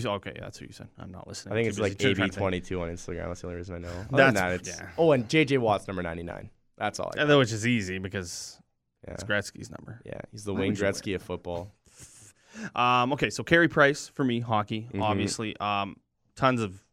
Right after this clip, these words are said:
Speaker 1: records that he's set with the Habs already. He owns, uh, most wins by a Habs goaltender, three hundred twenty-one. That's only gonna go up as, uh, his <laughs> big eight-year contract c-, continues.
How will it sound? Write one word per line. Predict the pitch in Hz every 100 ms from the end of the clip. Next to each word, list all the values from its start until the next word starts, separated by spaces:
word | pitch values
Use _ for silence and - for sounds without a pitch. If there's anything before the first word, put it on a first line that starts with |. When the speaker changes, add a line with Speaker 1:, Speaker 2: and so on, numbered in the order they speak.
| _ -
Speaker 1:
records | 104 98 104 90
that | 90
he's | 98 87
set | 95 - -
with | -
the |
Habs | 92 92 87 92
already. | 87 90 90 _ _ _
He | -
owns, | 92 92 -
uh, | 92 87
most | 90 92 -
wins | 92 95 - _ -
by | 92
a |
Habs | 87 90 90
goaltender, | - 90 95 104 _
three | - 101
hundred | 92 95
twenty-one. | - 92 95
That's | 107 -
only | 98
gonna | 90 87
go | 90
up | 85 90 - _ _ _ -
as, | 92 92 - - 104
uh, | 92 -
his | 110 95 - - - -
<laughs> | - _ -
big | - 131
eight-year | 101 92 95
contract | - 101 104 107 - -
c-, | - _ _ - -
continues. | - 131 135 110 113 190 -